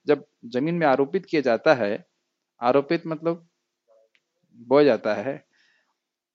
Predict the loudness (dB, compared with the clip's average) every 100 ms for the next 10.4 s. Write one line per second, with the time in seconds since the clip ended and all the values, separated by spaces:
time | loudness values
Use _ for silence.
0 | _ 0 2 2 -2 -4 -2 -2 0 4
1 | 4 4 0 -4 -2 -2 2 2 2 -2
2 | -2 -6 0 2 2 0 -2 -4 -6 -4
3 | 0 0 0 -4 -2 4 6 6 2 0
4 | -2 -2 -2 0 0 -2 -4 -20 _ _
5 | _ _ _ _ 0 6 6 4 -4 -6
6 | -8 -20 _ -4 -2 0 4 4 4 2
7 | 4 4 4 2 -2 -2 -2 0 0 0
8 | -4 0 2 2 0 -6 -6 0 2 2
9 | 0 0 2 2 0 2 0 0 -4 -4
10 | -6 -4 -4 -6